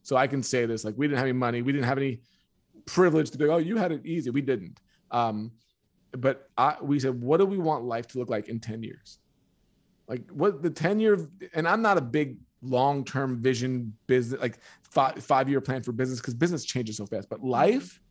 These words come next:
Speaker 1: I can envision the life. And I said, "Okay, we're gonna have a ten-year-old. We're probably gonna have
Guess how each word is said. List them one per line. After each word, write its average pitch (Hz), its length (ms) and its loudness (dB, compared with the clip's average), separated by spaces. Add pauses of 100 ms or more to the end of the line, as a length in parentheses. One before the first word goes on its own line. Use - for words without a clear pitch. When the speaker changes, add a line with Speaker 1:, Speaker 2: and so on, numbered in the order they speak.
(440)
Speaker 1:
I 160 160 2
can 175 160 2
envision 143 400 2
the 120 80 -6
life. 92 460 -10 (300)
And 127 360 0
I 117 80 -2
said, 151 140 -2
"Okay, 196 160 2
we're 190 140 4
gonna 185 80 0
have 160 100 0
a 151 40 -4
ten-year-old. 202 600 2 (720)
We're 131 60 -4
probably 147 300 2
gonna 151 140 -2
have 147 220 0